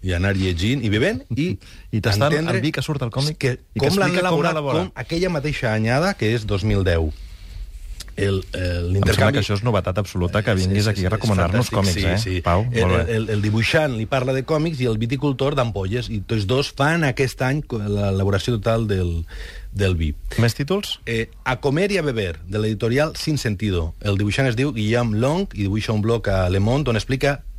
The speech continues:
Speaker 1: les catàstrofes, que és més divertit, és més còmic, eh, les catàstrofes d'un cuiner domèstic i divertit, amb un dibuix molt més infantil, més línia clara, és preciós.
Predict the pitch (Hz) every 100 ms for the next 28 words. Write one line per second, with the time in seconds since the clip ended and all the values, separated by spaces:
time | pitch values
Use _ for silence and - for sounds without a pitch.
0 | - 101 - 87 101 - 92 104 98 -
1 | - - 87 82 87 82 - 95 87 80
2 | - 143 - - - - - - 87 98
3 | - - 123 135 147 - 98 95 95 -
4 | 95 101 110 - 113 104 98 98 101 95
5 | 92 85 113 131 156 139 101 - 139 101
6 | 95 90 90 - - - - 101 92 87
7 | 123 123 117 95 95 101 101 98 107 110
8 | 113 110 113 123 - 113 101 98 90 120
9 | 120 110 120 131 117 107 - 78 78 104
10 | - 107 - 87 73 -